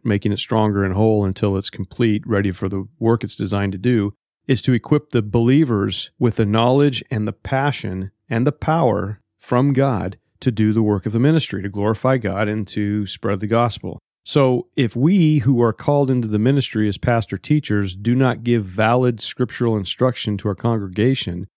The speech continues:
then not only are we depriving them of what they need to mature as believers and take up their place in the kingdom of God, but also we're completely disobeying our responsibility in our calling, and that's scary. And when it comes to the topic of giving,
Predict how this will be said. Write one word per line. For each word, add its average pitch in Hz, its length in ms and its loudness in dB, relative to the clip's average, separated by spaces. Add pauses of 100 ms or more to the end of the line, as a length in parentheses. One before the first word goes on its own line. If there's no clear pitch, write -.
(160)
then 113 180 2
not 127 220 4
only 139 300 4
are 113 160 2
we 120 140 2
depriving 127 640 0
them 101 220 -2
of 92 120 -4
what 110 200 -2
they 110 140 2
need 120 360 2
to 113 100 -2
mature 120 460 0
as 98 100 -2
believers 98 640 0
and 98 100 -8
take 117 220 0
up 113 120 -2
their 107 100 0
place 107 340 -2
in 104 60 -4
the 98 80 -4
kingdom 107 320 -4
of 98 120 -8
God, 113 360 0
but 101 160 -2 (200)
also 143 340 2
we're 139 160 2
completely 131 420 0
disobeying 120 680 2
our 123 120 4
responsibility 120 960 0
in 113 200 -2
our 104 120 0
calling, 127 540 -2 (100)
and 101 200 -8
that's - 380 -12
scary. - 580 -6 (340)
And 120 200 0
when 123 120 2
it 110 80 -4
comes 147 260 0
to 143 60 -4
the 123 120 2
topic 135 460 0
of 101 260 -4
giving, 110 540 0